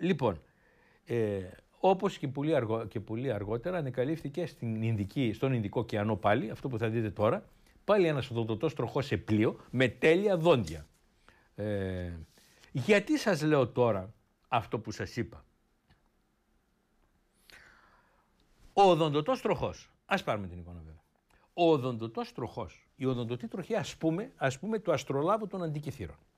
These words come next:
το οποίο, ο οποίος είναι μεταλλικό όργανο. Και είναι πια αναμφίβολο τι πράγμα ήτανε. Η οδοντοτή τροχή δεν μπορεί να έγιναν για ένα ταξίδι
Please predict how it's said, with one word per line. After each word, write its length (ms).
το 80
οποίο, 200
ο 20
οποίος 240
είναι 100
μεταλλικό 640
όργανο. 440
Και 80
είναι 100
πια 140
αναμφίβολο 560
τι 100
πράγμα 320
ήτανε. 380
Η 120
οδοντοτή 520
τροχή 380
δεν 520
μπορεί 400
να 200
έγιναν 560
για 320
ένα 180
ταξίδι 540